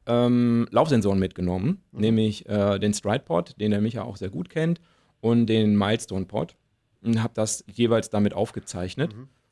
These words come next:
Speaker 1: Und,
Speaker 2: Das ist jetzt
Speaker 1: ähm,
Speaker 2: Zwift,
Speaker 1: hab
Speaker 2: ne?
Speaker 1: das
Speaker 2: Milestone.
Speaker 1: Das ist jetzt Zwift,
Speaker 2: Genau,
Speaker 1: genau.
Speaker 2: ja.
Speaker 1: Zwift kann ja quasi nix, sag ich mal. Da kannst du dann mit auf dem Band laufen und da in diesen Welten rumlaufen, klar, aber, äh, der kann jetzt keine sinnvollen Auswertungen, aber das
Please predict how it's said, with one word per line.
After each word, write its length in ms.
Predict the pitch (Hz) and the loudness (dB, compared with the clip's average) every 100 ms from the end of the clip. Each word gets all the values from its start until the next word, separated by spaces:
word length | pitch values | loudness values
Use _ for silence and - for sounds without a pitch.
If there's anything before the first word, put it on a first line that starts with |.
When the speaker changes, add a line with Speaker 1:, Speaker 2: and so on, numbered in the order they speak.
| _ _ | _ _
Speaker 1:
Und, 580 | 110 113 113 113 110 110 | 0 2 4 4 2 0
Speaker 2:
Das 220 | - 104 107 | -2 0 2
ist 40 | |
jetzt 120 | 107 | 2
Speaker 1:
ähm, 140 | 107 104 | 2 2
Speaker 2:
Zwift, 240 | - - | 2 0
Speaker 1:
hab 60 | 101 | -6
Speaker 2:
ne? 100 | 117 | -4
Speaker 1:
das 100 | 110 | -2
Speaker 2:
Milestone. 480 | 101 101 - 107 104 _ _ _ _ _ _ _ _ _ | -4 -6 -10 -12 -12 _ _ _ _ _ _ _ _ _
Speaker 1:
Das 160 | - 110 | -4 -2
ist 140 | 123 | 0
jetzt 260 | 123 110 - | 0 0 -2
Zwift, 360 | - 147 208 - | 0 0 0 -4
Speaker 2:
Genau, 360 | 117 117 151 | 0 2 0
Speaker 1:
genau. 160 | 165 104 | -2 -8
Speaker 2:
ja. 40 | - _ | -18 _
Speaker 1:
Zwift 500 | - 139 160 - _ | 0 0 0 -10 _
kann 160 | 123 | -2
ja 160 | 131 120 | 2 0
quasi 460 | 117 104 113 104 110 | 0 0 0 2 0
nix, 340 | 160 - - | -2 -4 -10
sag 160 | - 143 | -4 -2
ich 40 | 147 | 0
mal. 200 | 147 135 | 0 0
Da 80 | |
kannst 240 | 110 120 120 | 0 -2 -2
du 40 | |
dann 220 | 107 110 | 0 0
mit 140 | 110 104 | 0 -2
auf 100 | 101 | -4
dem 80 | 104 | 0
Band 220 | 107 120 | 0 2
laufen 340 | 113 120 117 | 0 0 -4
und 140 | - 104 | -4 -2
da 120 | 101 | -2
in 120 | 95 | -2
diesen 200 | 98 98 | -2 0
Welten 280 | 101 - 147 | 0 0 0
rumlaufen, 420 | 139 139 139 135 | 2 2 0 -2
klar, 300 | 117 117 131 | -2 0 0
aber, 320 | 107 110 107 - - - | 2 2 2 -4 -20 -14
äh, 200 | - 110 | -2 2
der 140 | 104 104 | 4 2
kann 160 | 113 | 2
jetzt 180 | 113 110 | 0 0
keine 400 | - 104 104 104 | -2 0 2 2
sinnvollen 380 | 95 113 - 101 | 0 -4 -2 -4
Auswertungen, 640 | 78 131 - 135 139 131 | -4 -6 -2 -2 0 0
aber 160 | 107 110 | 2 2
das 140 | 107 | 2